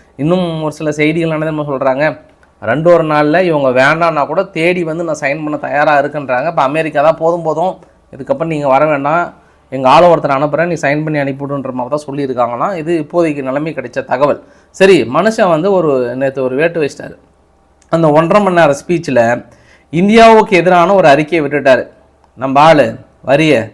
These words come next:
"இந்தியா மட்டும் சும்மாவா? இந்தியா மீது போட்டு தள்ளிடும் வரின்னு" ஒரு மிரட்டலை விட்டுட்டாரு. அதாவது குறிப்பா என்ன வார்த்தையை சொல்லியிருக்கிறாருன்னா, <clears throat> நேத்து இரவு பேசும்போது அந்த காங்கிரஸ் மீட்ல டெமோக்ராட்டிக்லாம் இருக்காங்கல்ல,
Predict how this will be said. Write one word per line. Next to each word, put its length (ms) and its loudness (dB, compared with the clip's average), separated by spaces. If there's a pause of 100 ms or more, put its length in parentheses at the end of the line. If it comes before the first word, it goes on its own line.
(320)
"இந்தியா 300 0
மட்டும் 240 -4
சும்மாவா? 880 2
இந்தியா 320 0
மீது 220 -2
போட்டு 300 0
தள்ளிடும் 420 0
வரின்னு" 240 0
ஒரு 180 0
மிரட்டலை 420 0
விட்டுட்டாரு. 420 0 (400)
அதாவது 380 4
குறிப்பா 200 2
என்ன 260 4
வார்த்தையை 400 4
சொல்லியிருக்கிறாருன்னா, 840 0
<clears throat> 320 0
நேத்து 260 0
இரவு 300 2
பேசும்போது 800 -4 (400)
அந்த 220 -4
காங்கிரஸ் 560 2
மீட்ல 320 -4
டெமோக்ராட்டிக்லாம் 840 0
இருக்காங்கல்ல, 520 -2